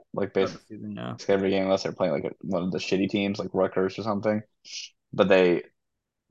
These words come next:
Speaker 1: put up just so many points against T C U, and I don't think their offense is even close to as good as Georgia's. So I think they're gonna, Georgia's just gonna rampage them.
Speaker 2: No, I agree.
Speaker 1: Oh, and everyone,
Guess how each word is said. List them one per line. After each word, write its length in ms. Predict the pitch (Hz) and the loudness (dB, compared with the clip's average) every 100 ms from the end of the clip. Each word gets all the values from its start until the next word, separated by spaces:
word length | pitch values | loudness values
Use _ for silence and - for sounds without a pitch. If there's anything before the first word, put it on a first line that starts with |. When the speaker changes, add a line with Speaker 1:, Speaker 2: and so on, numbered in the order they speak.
| _ | _
Speaker 1:
put 100 | 123 | 4
up 240 | 98 - | 4 4
just 240 | - 101 - | -6 -8 -4
so 160 | 110 | -2
many 160 | 98 80 | 0 -2
points 320 | - 80 - | -4 -4 -4
against 320 | - 60 - | -8 -8 -8
T 160 | - - | -10 -8
C 160 | - - | -8 -8
U, 60 | - | 0
and 160 | - 95 | 4 6
I 60 | |
don't 120 | 98 95 | 6 4
think 120 | 92 | 4
their 80 | 78 | 6
offense 340 | 76 - - | 6 2 -8
is 240 | 76 87 - | -8 -8 -8
even 240 | - 90 85 | -6 -6 -6
close 360 | - 85 - | -4 -6 -4
to 100 | 78 | -8
as 100 | 73 | -8
good 160 | - - | -8 -10
as 80 | - | -8
Georgia's. 500 | - - - - - - | -10 -10 -10 -12 -16 -6
So 400 | - 60 53 - - | 0 0 0 -4 -4
I 120 | 98 | -2
think 200 | 92 76 - _ | -2 -6 -10 _
they're 120 | - 67 | -6 -4
gonna, 200 | 50 - _ _ _ - | -6 -10 _ _ _ 0
Georgia's 380 | 101 - - | 0 0 -8
just 160 | - - | -12 -12
gonna 160 | - - | -12 -10
rampage 440 | - - - - | -10 -10 -10 -12
them. 180 | - - - _ _ _ _ _ _ _ _ - - | -12 -14 -16 _ _ _ _ _ _ _ _ -14 -4
Speaker 2:
No, 140 | 107 | -2
I 100 | 85 | -2
agree. 280 | 85 95 - - - | -6 -12 -14 0 6
Speaker 1:
Oh, 100 | 104 | 6
and 100 | 104 | 6
everyone, 220 | 110 | 4